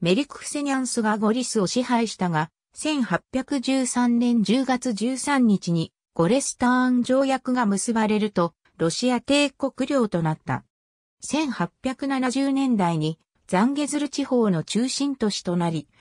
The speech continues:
千八百七十六年には旧市街の近くに新市街が建設された。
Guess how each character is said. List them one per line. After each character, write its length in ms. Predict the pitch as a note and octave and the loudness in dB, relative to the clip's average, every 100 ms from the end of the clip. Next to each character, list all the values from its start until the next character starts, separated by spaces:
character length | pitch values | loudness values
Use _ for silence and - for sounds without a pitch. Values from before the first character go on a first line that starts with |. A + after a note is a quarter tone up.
| _ | _
千 280 | - D4+ C#4 | -6 -2 -2
八 200 | - - _ | -2 -4 _
百 240 | C4+ C4+ | -4 -2
七 280 | C#4 C4+ C4+ | -2 -2 -2
十 240 | G#3 F3+ E3 | 0 0 0
六 260 | D#3+ C4+ | -2 -2
年 220 | C4+ A3+ | 0 2
に 100 | F#3 D#3 | 2 2
は 200 | D3+ - _ _ | -2 -4 _ _
旧 200 | B3+ D4+ | 0 0
市 160 | - D#4+ | 0 -2
街 220 | D4 A3 | 2 2
の 100 | F3+ | 0
近 280 | - C#4+ C#4+ | -2 -4 2
く 120 | A3 | 2
に 160 | F3 | 2
新 260 | D3 F#3+ B3+ | 2 0 0
市 120 | D4+ | 0
街 220 | D4 A#3+ | 0 2
が 140 | F3+ D3+ | 0 -2
建 220 | - F3+ | -2 -2
設 280 | G#3+ A3+ - | 0 -4 -6
さ 160 | - F3+ | -2 -2
れ 120 | E3 | 0
た。 240 | - D3 | -2 -4